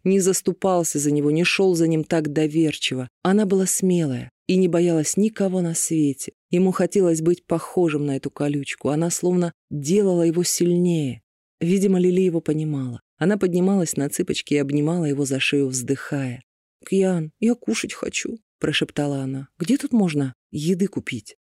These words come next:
Катаец грустно вздохнул, а он-то уж размечтался, что она — его сила.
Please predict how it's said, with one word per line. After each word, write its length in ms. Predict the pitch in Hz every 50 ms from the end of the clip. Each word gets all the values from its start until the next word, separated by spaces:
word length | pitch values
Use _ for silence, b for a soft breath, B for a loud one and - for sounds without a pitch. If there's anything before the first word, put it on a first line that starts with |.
| _ -
Катаец 380 | 196 208 - 294 294 247 175 160
грустно 400 | 151 170 208 220 - - 165 135
вздохнул, 680 | 139 135 127 143 143 - - - 143 139 139 135 139
а 160 | 147 165 196
он-то 300 | 240 277 294 285 262 262
уж 180 | 247 226 - 214
размечтался, 800 | 214 208 190 202 202 - - - 214 202 196 196 - - 170
что 260 | 160 - - - 143
она — 420 | 147 147 147 160 185 208 208 196 - _ -
его 300 | 151 160 170 143 143 147
сила. 480 | 147 - - - 147 143 131 127 120